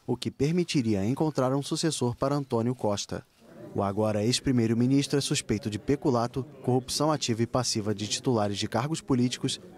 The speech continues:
e de tráfico de influência na concessão de licenças para extração de lítio de produção de hidrogênio verde, de acordo com o Ministério Público Português. Costa conquistou uma vitória esmagadora em janeiro de dois mil e vinte e dois, mas viu sua popularidade despencar após uma sequência de escândalos de corrupção.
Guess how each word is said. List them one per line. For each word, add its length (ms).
e 100
de 140
tráfico 420
de 80
influência 460
na 100
concessão 500
de 120
licenças 460
para 200
extração 460
de 100
lítio 300
de 80
produção 480
de 120
hidrogênio 440
verde, 380
de 100
acordo 380
com 100
o 40
Ministério 480
Público 420
Português. 720
Costa 400
conquistou 520
uma 160
vitória 400
esmagadora 580
em 60
janeiro 460
de 100
dois 240
mil 160
e 20
vinte 220
e 40
dois, 360
mas 160
viu 180
sua 180
popularidade 800
despencar 600
após 280
uma 140
sequência 520
de 100
escândalos 560
de 60
corrupção. 640